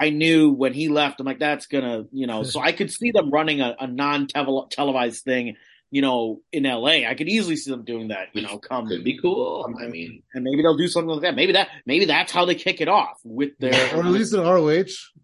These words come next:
Speaker 3: an R O H show.
Speaker 1: There's that.
Speaker 2: That.
Speaker 1: Yeah. There, and that's a really good card. I'm actually, you know, I was,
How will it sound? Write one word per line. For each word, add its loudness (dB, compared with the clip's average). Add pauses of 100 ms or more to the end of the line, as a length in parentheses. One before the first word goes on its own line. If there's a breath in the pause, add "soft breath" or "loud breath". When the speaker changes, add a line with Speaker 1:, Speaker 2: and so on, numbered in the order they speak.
(140)
Speaker 3:
an -10
R -2
O 2
H 0
show. -10 (840)
Speaker 1:
There's 4
that. 4
Speaker 2:
That. -14
Speaker 1:
Yeah. 0
There, -4 (380)
and 0
that's 2
a -4
really 2
good -2
card. 4
I'm -6
actually, -4
you -14
know, -2
I 4
was, -2